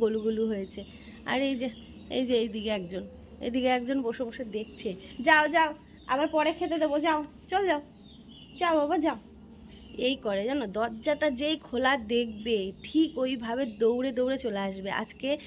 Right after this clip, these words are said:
মানে ক্যামেরাবন্দিটা করতে পারলাম, সাথে সাথে এইভাবে চলে আসলো। তো ভালো লাগে জানো তো, খুব ভালোবাসি ওদেরকে। এই যে, এই যে,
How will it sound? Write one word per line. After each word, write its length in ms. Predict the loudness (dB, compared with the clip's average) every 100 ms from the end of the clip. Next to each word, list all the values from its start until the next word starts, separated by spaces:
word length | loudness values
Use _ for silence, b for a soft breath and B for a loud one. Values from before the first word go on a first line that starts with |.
| B B B -6
মানে 140 | -2 -2
ক্যামেরাবন্দিটা 680 | 0 0 2 0 -2 -4 -6
করতে 340 | -4 -4 -2
পারলাম, 420 | -2 0 0 -2 -6 -10 B B -10
সাথে 240 | -6 -2 0
সাথে 260 | 0 0
এইভাবে 360 | -2 0 0 -2 -2
চলে 200 | -4 -4 -4
আসলো। 240 | -6 -8 -10 -10 B B B B -10
তো 80 | -6 -4 -6 -10 -16 -8
ভালো 240 | -2 2 2
লাগে 180 | 2 0
জানো 240 | -2 -2 -2
তো, 120 | -4 -8 -10
খুব 140 | -10
ভালোবাসি 500 | -2 0 2 2 -2 -6
ওদেরকে। 380 | -6 -6 -8 -14 -14 B B B B B B -16 -18 -16 -10 -6
এই 40 |
যে, 60 | -4
এই 80 | -6
যে, 100 | -4